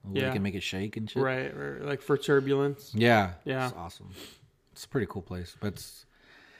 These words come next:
Speaker 1: man, <laughs> the, the plane we were shooting on, it was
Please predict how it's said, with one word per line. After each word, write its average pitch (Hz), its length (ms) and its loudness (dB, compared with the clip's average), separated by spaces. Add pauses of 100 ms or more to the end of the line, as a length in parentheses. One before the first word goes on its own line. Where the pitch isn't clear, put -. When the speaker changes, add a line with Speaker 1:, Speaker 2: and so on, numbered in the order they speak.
(260)
Speaker 1:
man, 120 140 8 (220)
<laughs> - 200 -10
the, 123 320 8
the 117 100 2
plane 135 220 6
we 143 80 8
were 131 100 8
shooting 131 300 6
on, 147 220 2
it 117 80 -2
was 92 220 -6